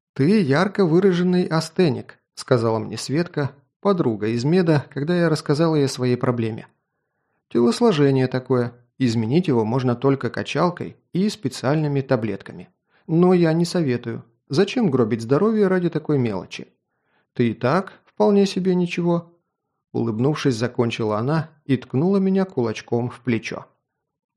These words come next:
В меди я проучился два курса, прежде чем понял, что это не моё.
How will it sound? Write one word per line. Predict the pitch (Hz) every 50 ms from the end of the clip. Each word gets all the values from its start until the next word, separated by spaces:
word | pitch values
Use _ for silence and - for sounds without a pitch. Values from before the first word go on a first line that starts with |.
| _ _ _ _ _ _ _ _ _ _ _ _ _
В | 127 117 131
меди | 165 202 190 131 113
я | 101 107 123 143 156 156
проучился | 147 - 147 143 143 - - 156 147 - 147
два | 127 131 131 143 139
курса, | 139 - 196 190 175 - - 120 110 - - _
прежде | - 196 214 196 190 190 185
чем | - 160 135 131
понял, | - - 190 208 202 190 185 185 180
что | 170 - - - 117 - - -
это | - 170 185 185 - - 170 160 151 - _ _ _
не | - 127 131 135
моё. | 127 117 110 104 104 95 - -